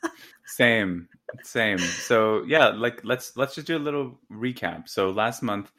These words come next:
uh, if you, uh, the listeners were, uh, following along, then, uh, you would have noticed that in October, we were talking about sex, but specifically we're talking about myths and just finding a time to, uh, you know,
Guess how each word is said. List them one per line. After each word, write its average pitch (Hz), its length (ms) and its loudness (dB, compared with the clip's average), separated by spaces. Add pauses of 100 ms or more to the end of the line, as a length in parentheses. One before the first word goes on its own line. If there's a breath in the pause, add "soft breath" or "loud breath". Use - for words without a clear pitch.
(360 loud breath)
uh, 98 280 0
if 98 320 -4 (380)
you, 98 640 -8
uh, 87 440 -6
the 85 80 -6
listeners 82 680 -10
were, 87 720 -4
uh, 85 320 -8
following 92 320 -4
along, 85 340 -6 (400 loud breath)
then, 95 520 -2
uh, 92 220 -2
you 98 100 -10
would 98 60 -6
have 95 80 -6
noticed 95 240 -4
that - 100 -8
in 98 80 -6
October, 135 420 -6
we 117 60 -8
were 104 100 -4
talking 101 380 -10
about 90 260 -4
sex, - 680 -8
but - 140 -10
specifically 131 600 -4
we're 95 140 -6
talking 92 340 -8
about 98 200 -8
myths 98 560 -6
and 87 180 -8
just 90 320 -14
finding 90 460 -6
a 85 40 -10
time 85 320 -10
to, 85 300 -8 (480 soft breath)
uh, 87 460 -6
you 151 80 -6
know, 110 240 -4